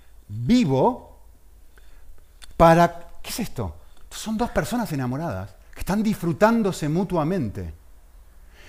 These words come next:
Y nosotros hablamos recién que Efesios me dice que Dios te creó a ti para tener esto contigo. No esto.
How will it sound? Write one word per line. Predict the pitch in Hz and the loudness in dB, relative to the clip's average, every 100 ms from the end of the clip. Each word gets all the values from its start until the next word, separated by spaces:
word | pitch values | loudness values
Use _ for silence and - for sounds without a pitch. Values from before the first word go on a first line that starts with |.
| - - | -20 -10
Y | 123 | -2
nosotros | 151 156 240 262 240 | 0 2 0 0 0
hablamos | 190 214 233 185 | 4 4 4 2
recién | 165 240 220 | 0 0 0
que | 156 | -2
Efesios | 131 226 247 240 226 | 0 2 2 0 0
me | 180 165 | 2 2
dice | 208 202 - 113 156 - - - - - - - - - | 0 -2 -2 -4 -4 -10 -20 -20 -20 -20 -20 -20 -20 -4
que | 147 | 0
Dios | 147 202 247 - | 4 6 4 2
te | 240 - | -4 0
creó | 175 175 226 | 4 6 6
a | 196 - | 4 2
ti | 220 196 - - | 2 0 -6 -10
para | - 139 139 | -4 -2 0
tener | 151 185 269 | 2 4 4
esto | - 220 | 2 -2
contigo. | - 147 160 147 113 92 - - - - - - - - - _ - - - - - - - - - 151 | -2 -2 -2 -2 -4 -8 -14 -20 -20 -20 -20 -20 -20 -20 -20 _ -20 -20 -20 -20 -20 -20 -20 -20 -8 4
No | 226 302 - | 8 8 8
esto. | 240 214 - 127 85 | 4 4 2 -4 -4